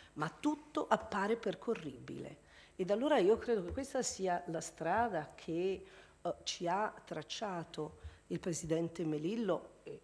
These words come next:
prima di lui ce l'ha tracciata il Vicepresidente Timmermans, i grandi principi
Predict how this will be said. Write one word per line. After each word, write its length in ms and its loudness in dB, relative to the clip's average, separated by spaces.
prima 380 -2
di 120 -2
lui 460 4
ce 140 -6
l'ha 140 2
tracciata 720 -2
il 400 0
Vicepresidente 960 -4
Timmermans, 840 -8
i 100 -4
grandi 460 4
principi 800 -2